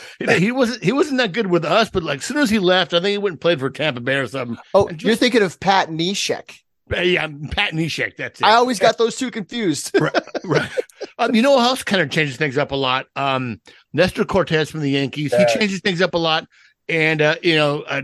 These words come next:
Speaker 1: Johnny Cueto also
Speaker 3: Yeah.
Speaker 1: does that, does the weird kind of, like, Fox, uh, Hideo Nomo kind of turn.
Speaker 3: Mm-hmm.
Speaker 1: Sometimes does that, and some kind of, and even Cortez, he'll go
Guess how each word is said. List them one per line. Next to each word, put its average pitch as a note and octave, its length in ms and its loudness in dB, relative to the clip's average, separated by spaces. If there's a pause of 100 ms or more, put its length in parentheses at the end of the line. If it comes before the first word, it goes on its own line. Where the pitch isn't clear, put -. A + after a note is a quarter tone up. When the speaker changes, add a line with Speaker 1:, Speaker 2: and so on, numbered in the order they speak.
Speaker 1:
Johnny F#3+ 300 2
Cueto C#3 480 2 (260)
also D3 320 -2
Speaker 3:
Yeah. B2 140 4
Speaker 1:
does C#3+ 160 2
that, C#3+ 200 -2 (220)
does C3+ 200 -6
the C#3 60 0
weird D3 300 2
kind C#3+ 160 -2
of, C3+ 100 4
like, B2+ 200 2
Fox, - 520 -2
uh, B2+ 320 0 (480)
Hideo C#3+ 380 2
Nomo C#3 460 2
kind C3+ 140 -6
of A2+ 120 -8
turn. C3+ 420 -4 (300)
Speaker 3:
Mm-hmm. C#3 220 -10
Speaker 1:
Sometimes D#3 340 -2
does D#3 220 2
that, D#3 280 0
and - 120 -14
some C3 140 -8
kind C#3+ 200 -2
of, C#3 80 -4
and D#3 240 -4
even F#3+ 380 0 (120)
Cortez, F#3+ 560 0 (280)
he'll A3 300 -2
go D#3+ 520 2